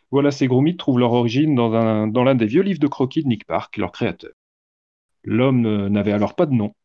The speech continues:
et Gromit était un chat. C'est en trouvant la voix de Wallace que Nick Park a véritablement commencé à développer son personnage d'inventeur lunaire. Pour lui, la voix du comédien préalablement enregistré joue un rôle capital. C'est elle qui détermine l'animation et la personnalité de la marionnette dans ses moindres détails.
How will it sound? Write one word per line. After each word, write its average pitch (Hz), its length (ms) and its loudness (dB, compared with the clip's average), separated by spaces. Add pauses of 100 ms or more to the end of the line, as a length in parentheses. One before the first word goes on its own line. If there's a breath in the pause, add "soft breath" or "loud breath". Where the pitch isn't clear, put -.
(380)
et 131 100 0
Gromit 127 320 2
était 151 280 -2
un 120 100 0
chat. - 220 -10 (840)
C'est - 180 -4
en 123 100 4
trouvant 180 260 2
la 156 100 4
voix 127 160 4
de 120 60 -2
Wallace 139 360 2
que - 100 -2
Nick 131 240 2
Park 156 260 0
a 120 60 2
véritablement 151 640 2
commencé 135 400 2
à 151 40 2
développer 131 440 2
son 110 240 -6
personnage 143 400 0
d'inventeur 123 420 0
lunaire. 98 420 -2 (320)
Pour 113 180 0
lui, 147 180 4
la 127 120 4
voix 120 160 0
du 107 100 -4
comédien 110 480 0
préalablement 131 680 2
enregistré 113 460 -2
joue 123 160 0
un 113 60 2
rôle 135 200 0
capital. 110 460 -6 (720)
C'est 131 260 0
elle 147 100 2
qui 139 120 -2
détermine 120 420 2
l'animation 117 640 0
et - 20 0
la 107 100 0
personnalité 113 540 -2
de 143 60 -2
la 123 80 0
marionnette 107 420 0
dans 120 120 0
ses - 160 -6
moindres 123 280 0
détails. 101 300 -6